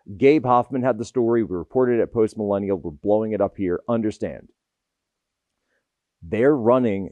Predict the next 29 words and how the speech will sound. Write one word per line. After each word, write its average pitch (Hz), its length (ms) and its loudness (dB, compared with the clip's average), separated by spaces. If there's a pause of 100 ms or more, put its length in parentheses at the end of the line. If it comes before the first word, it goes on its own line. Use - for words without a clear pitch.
the 101 160 -6
exact 90 440 -6
same 127 240 -2
play 95 280 0
they 101 140 -4
did 85 220 -8
in 95 100 -8
the 92 60 -8
mid 82 220 -12
two 98 160 -10
thousands. - 640 0 (400)
If 117 140 -6
they 113 80 0
can't - 320 -6 (160)
get 143 260 0
you 104 400 -2
at 113 160 -2
the - 60 -10
ballot 107 460 -2
box, 151 460 0 (260)
if 135 100 -2
they 123 80 -2
can't 120 340 -4
get 120 220 -2
you 110 380 -2
in 110 320 -4 (160)
the 98 240 -6
jury 117 480 0
box, 82 560 -8